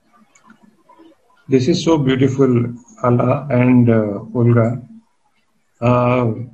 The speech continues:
one very, uh, insightful thing, what I feel is, you know, everyone is chosen and, you know, all the values, what, you know, the, uh, transparency,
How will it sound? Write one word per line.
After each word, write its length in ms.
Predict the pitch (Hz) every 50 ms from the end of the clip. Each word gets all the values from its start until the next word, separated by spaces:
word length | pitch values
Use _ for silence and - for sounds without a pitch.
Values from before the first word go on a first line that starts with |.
| _ _ _ _ _ _ _ _ _ _ _ _ _ _ _ _ -
one 340 | - 135 156 185 202 202 190
very, 560 | 170 175 180 202 196 190 180 - - - - - - - - _ _ _ _ _ _ -
uh, 280 | - 127 127 123 120 123 135
insightful 680 | 131 120 - - 127 139 147 143 - - 160 156 151 - -
thing, 400 | 147 147 151 156 160 151 127 120
what 320 | 117 127 139 135 - - -
I 160 | 120 131 135 127
feel 520 | 123 - 139 139 147 151 151 151 160 175
is, 220 | 180 180 - - - -
you 120 | 131 131
know, 400 | 127 127 135 151 175 180 180 180 - _ _ _ - - - _ _ _ -
everyone 500 | 131 131 139 151 156 139 147 143 143 143
is 140 | 139 143 -
chosen 640 | - 131 123 117 117 127 123 123 120 120 120 120
and, 340 | 120 120 117 117 117 117 117
you 180 | 113 113 117 127
know, 200 | 143 143 131 127
all 100 | 139 139
the 100 | 143 135
values, 540 | 117 117 117 117 131 131 117 110 117 - -
what, 380 | 120 113 117 120 117 - -
you 80 | 110 117
know, 240 | 113 113 120 120 120
the, 240 | 120 117 117 117 - - - - - _ _ _ _ -
uh, 160 | 113 110 110 107
transparency, 1160 | 110 - 117 113 113 113 - 123 117 117 117 113 113 - - 120 117 117 117 113 110 113 -